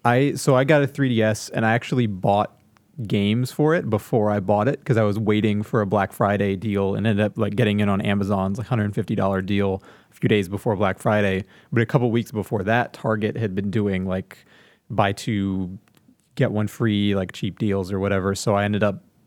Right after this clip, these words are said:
buying a couple three D S games, three three D S games before I had the system. Now I have, like, eight because I kept buying, like, I would keep seeing them on sale for, like, ten or fifteen bucks.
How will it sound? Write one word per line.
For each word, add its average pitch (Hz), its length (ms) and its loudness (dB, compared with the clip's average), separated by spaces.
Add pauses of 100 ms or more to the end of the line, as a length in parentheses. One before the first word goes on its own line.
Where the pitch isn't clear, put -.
(180)
buying 104 480 0
a - 20 -4
couple 113 300 -2
three 107 220 -2
D 101 100 2
S 101 140 -2
games, 98 640 -2
three 127 160 2
three 117 160 0
D 98 80 0
S 104 160 -2
games 107 180 -2
before 104 400 -2
I 95 60 0
had 101 120 -2
the 101 80 -6
system. 127 520 0 (400)
Now 117 200 2
I 123 60 0
have, 123 220 0
like, - 320 -8
eight - 380 -4 (280)
because 113 340 0
I 104 100 0
kept - 460 -4
buying, 104 600 0
like, 101 220 -6
I 110 80 -2
would 107 140 -2
keep 117 180 -4
seeing 113 260 0
them 104 200 0
on 98 120 -2
sale 135 340 0
for, - 140 -6
like, 95 200 -4
ten 131 140 -2
or 101 60 -2
fifteen 98 380 -8
bucks. 117 400 -2